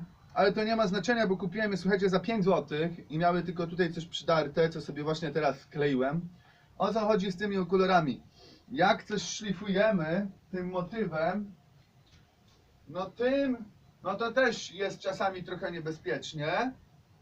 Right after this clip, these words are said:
ale może bardziej mi chodzi o ten motyw, tak? Z tymi drucikami. No te moje wcześniejsze okulary to też były już gogle,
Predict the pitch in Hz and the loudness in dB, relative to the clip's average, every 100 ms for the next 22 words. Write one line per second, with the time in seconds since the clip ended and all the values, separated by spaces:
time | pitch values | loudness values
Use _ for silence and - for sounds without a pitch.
0 | _ _ - - _ - - - - 196 | _ _ -20 -20 _ -20 -20 -8 0 2
1 | 226 208 214 208 208 208 208 202 208 185 | 2 0 0 -2 -2 -2 -4 -2 -4 -4
2 | 185 196 226 196 165 139 147 170 196 - | -4 -2 -2 -2 -4 0 2 2 0 -12
3 | - _ _ _ - 147 190 214 - - | -20 _ _ _ 0 4 4 2 -8 -20
4 | - _ - - _ - - - - - | -20 _ -20 -20 _ -20 -20 -20 -20 -20
5 | - - - - _ _ _ _ _ _ | -20 -20 -20 -20 _ _ _ _ _ _
6 | _ _ - - 156 185 175 190 185 185 | _ _ -20 -14 -2 0 2 0 0 2
7 | 196 170 147 170 185 202 208 202 202 196 | 6 6 4 -2 0 0 0 0 0 0
8 | 220 226 202 190 180 202 214 226 190 202 | 0 0 0 2 2 2 -4 -6 -4 -2
9 | 175 156 147 143 131 139 165 226 | -2 -4 -2 -2 0 2 2 2